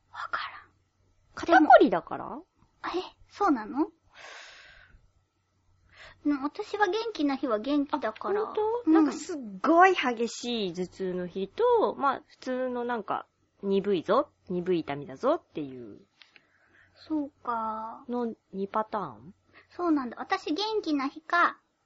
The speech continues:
Speaker 1: ちょっと鈍く痛い日か、もうどうにもならない日かがあるけど、基本的に元気な日が、日ばっかりですよ。
Speaker 2: あ、本当？
Speaker 1: うんうん。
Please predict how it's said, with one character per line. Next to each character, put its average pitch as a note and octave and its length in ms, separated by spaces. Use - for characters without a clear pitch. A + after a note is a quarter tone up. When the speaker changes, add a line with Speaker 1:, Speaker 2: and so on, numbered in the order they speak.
Speaker 1:
ち F#4 120
ょ - 20
っ E4+ 80
と B3+ 140
鈍 A#3+ 380
く - 160
痛 A3+ 380
い - 40
日 - 140
か、 - 280
も C4 260
う G#3 40
ど B3 120
う C#4 80
に C#4 80
も C4+ 160
な B3+ 160
ら B3+ 140
な A3+ 160
い G#3+ 80
日 - 120
か - 220
が A3+ 160
あ A3+ 60
る G#3+ 120
け G3 140
ど、 A#3+ 280
基 E4+ 100
本 G#4+ 260
的 G4 260
に F4+ 120
元 F4 240
気 C4+ 140
な G#3 100
日 A3+ 160
が、 - 180
日 C4 200
ば G#3 140
っ - 80
か B3 120
り G#3 140
で D#3+ 100
す - 160
よ。 D3 140
Speaker 2:
あ、 - 200
本 G#4 240
当？ A4 220
Speaker 1:
う A4+ 120
ん - 0
う A4+ 40
ん。 - 80